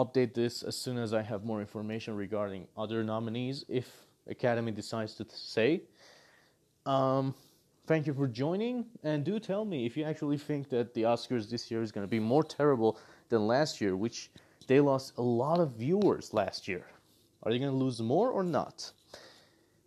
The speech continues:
Do sound off. Don't forget, my contact info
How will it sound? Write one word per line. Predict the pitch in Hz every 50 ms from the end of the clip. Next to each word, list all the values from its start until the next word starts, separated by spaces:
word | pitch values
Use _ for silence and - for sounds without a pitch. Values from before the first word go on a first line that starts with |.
| _ _ _ _ -
Do | 165 196 202
sound | - - 202 185 185 185 170 165
off. | 180 190 254 262 240 - - - - - _ _ _ _ -
Don't | 139 143 139
forget, | - 135 120 113 135 143 165 185 - - - _ _ _ _ _ -
my | 113 113 113 113 113 110 110 - - - -
contact | - - - 156 147 151 147 - - 160 147 147 147 - - - - - _ _ _ _ _ _ _ _ _ _ _ _ _ _ -
info | - 135 135 127 - 131 123 120 120 117 -